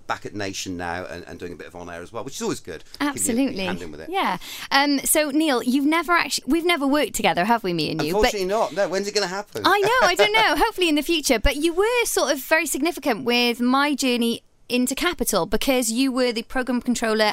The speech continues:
Speaker 2: at Red Dragon, as it was,
Speaker 1: That's right, I took
Speaker 2: and
Speaker 1: on
Speaker 2: at
Speaker 1: Red
Speaker 2: Capital,
Speaker 1: Dragon at
Speaker 2: was
Speaker 1: the
Speaker 2: it?
Speaker 1: end of it, yeah, and
Speaker 2: Yeah.
Speaker 1: then, uh, I had about a year of, of Capital in South Wales as well, so, uh, I remember we, Cam and Sally were just leaving and we were talking to yourself and Matt about
Speaker 2: Mm.
Speaker 1: putting you on Breakfast, and then I actually made the move, uh, to work for Mark, actually, over here at Nation,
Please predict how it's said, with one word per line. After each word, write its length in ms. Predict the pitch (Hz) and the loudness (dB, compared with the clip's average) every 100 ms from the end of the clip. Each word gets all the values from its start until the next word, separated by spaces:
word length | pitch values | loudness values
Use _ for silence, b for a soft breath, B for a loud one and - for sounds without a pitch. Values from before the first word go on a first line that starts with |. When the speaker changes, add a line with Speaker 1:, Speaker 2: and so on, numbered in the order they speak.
| - | 2
Speaker 2:
at 400 | 202 196 - - - | 0 0 -2 -4 -2
Red 160 | 196 185 | -2 2
Dragon, 320 | 180 165 175 | 0 0 -2
as 120 | 170 | -2
it 80 | - | 0
was, 240 | 175 220 | 0 0
Speaker 1:
That's 40 | - | 0
right, 160 | 160 123 | 0 0
I 20 | |
took 100 | 277 | 2
Speaker 2:
and 160 | - | 2
Speaker 1:
on 60 | 311 | 4
Speaker 2:
at 80 | 151 | 2
Speaker 1:
Red 80 | 151 | 2
Speaker 2:
Capital, 200 | 339 147 | 2 2
Speaker 1:
Dragon 100 | 135 | 0
at 20 | 143 | 0
Speaker 2:
was 80 | 135 | 0
Speaker 1:
the 60 | |
Speaker 2:
it? 40 | 139 | 0
Speaker 1:
end 240 | 147 139 | -2 -4
of 80 | 104 | -6
it, 120 | 85 | -10
yeah, 320 | 101 113 101 98 | -8 -4 -2 2
and 100 | 277 | 4
Speaker 2:
Yeah. 160 | 233 | 4
Speaker 1:
then, 180 | 117 120 | 2 0
uh, 260 | 98 113 95 | -2 0 0
I 20 | |
had 80 | 113 | -2
about 180 | 110 107 | -2 -2
a 40 | |
year 320 | 101 107 104 | -4 -4 -2
of, 100 | 98 | -4
of 180 | 92 98 | -8 -10
Capital 360 | - 104 - 95 | -10 -12 -10 -10
in 60 | |
South 320 | 92 95 87 - | -4 -4 -4 -4
Wales 260 | 90 90 | -4 -6
as 120 | 85 | -8
well, 240 | 98 95 82 | -4 -2 -4
so, 380 | - 87 82 82 | -6 -6 -6 -4
uh, 200 | 85 85 | -4 -4
I 80 | 90 | -4
remember 440 | 98 101 87 85 - | -4 -6 -6 -8 -8
we, 300 | 87 85 85 - | -10 -10 -12 -8
Cam 160 | 101 | -8
and 100 | 90 | -6
Sally 200 | - 87 | -6 -6
were 60 | 82 | -6
just 200 | 92 - | -12 -10
leaving 560 | 90 90 87 87 87 | -10 -8 -8 -8 -6
and 100 | 76 | -8
we 60 | 80 | -10
were 60 | 76 | -10
talking 280 | 95 85 | -12 -12
to 140 | 80 82 | -14 -12
yourself 520 | - 101 82 82 - | -10 -4 -2 -2 -6
and 100 | 78 | -10
Matt 340 | 80 82 82 | -6 -4 -4
about 160 | - 254 | 2 4
Speaker 2:
Mm. 220 | 233 170 B - | 4 2 B -10
Speaker 1:
putting 140 | 87 | -6
you 100 | 82 | -6
on 80 | 85 | -4
Breakfast, 640 | 92 - - 87 85 - | -4 -4 -6 -8 -6 -8
and 160 | 87 90 | -8 -6
then 100 | 90 | -4
I 120 | 85 | -4
actually 280 | 82 - 80 | -6 -8 -8
made 200 | 80 78 | -8 -8
the 60 | |
move, 360 | 82 85 82 - | -10 -10 -12 -10
uh, 120 | 85 80 | -10 -8
to 140 | - | -10
work 80 | 85 | -10
for 60 | 92 | -6
Mark, 300 | 123 131 73 | -4 -4 -6
actually, 240 | - 80 | -8 -8
over 100 | 78 | -8
here 140 | 80 | -8
at 100 | 73 | -6
Nation, 420 | 90 90 - 92 | -6 -6 -6 -10